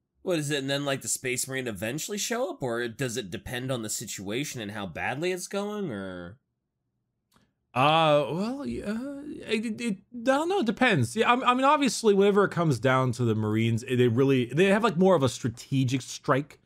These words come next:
Speaker 2: The
Speaker 1: Mm.
Speaker 2: Guard are known as the hammer of the Emperor for their blunt force. The Marines are the scalpel of the Emperor.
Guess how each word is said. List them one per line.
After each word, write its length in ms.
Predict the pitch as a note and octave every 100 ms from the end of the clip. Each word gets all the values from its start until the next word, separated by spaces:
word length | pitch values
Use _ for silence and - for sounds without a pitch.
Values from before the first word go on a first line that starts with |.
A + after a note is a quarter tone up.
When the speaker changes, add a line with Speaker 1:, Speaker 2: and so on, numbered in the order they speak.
| _ _ _ _ _ _
Speaker 2:
The 120 | D#3 D#3+
Speaker 1:
Mm. 80 |
Speaker 2:
Guard 220 | E3+ G#3+ B3
are 60 |
known 160 | G#3 G3
as 120 | E3
the 100 | D3
hammer 580 | A#2+ - D3 D#3 D#3+ D3+
of 120 | B2+
the 160 | A#2 G2
Emperor 420 | G#2+ G2 G#2 F#2
for 160 | F2 A#2+
their 140 | G#2
blunt 340 | F#2+ G#2+ G#2+ F#2
force. 440 | - G#2 F2+ -
The 260 | - A2+ G#2+
Marines 320 | B2+ C#3+ A#2+
are 80 | A2+
the 80 |
scalpel 600 | F#2+ - - G2 F#2 F2+
of 120 | D#2+ D#2
the 120 | D#2+
Emperor. 420 | D2+ - G#2